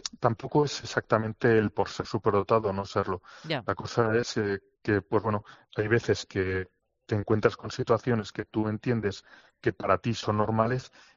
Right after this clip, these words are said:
Speaker 1: y para el resto del mundo no, o
Speaker 2: Ya.
Speaker 1: sobre todo no para la edad que tienes. También, eh, te dispersas mucho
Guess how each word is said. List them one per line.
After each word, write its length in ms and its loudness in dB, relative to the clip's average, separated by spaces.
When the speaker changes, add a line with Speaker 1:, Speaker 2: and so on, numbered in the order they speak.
Speaker 1:
y 120 -6
para 180 2
el 60 2
resto 240 -2
del 80 4
mundo 480 -2
no, 420 -2
o 80 -4
Speaker 2:
Ya. 100 -4
Speaker 1:
sobre 140 -8
todo 160 4
no 200 4
para 460 4
la 100 4
edad 180 0
que 160 -2
tienes. 460 -6
También, 520 2
eh, 440 -4
te 120 2
dispersas 720 -2
mucho 360 0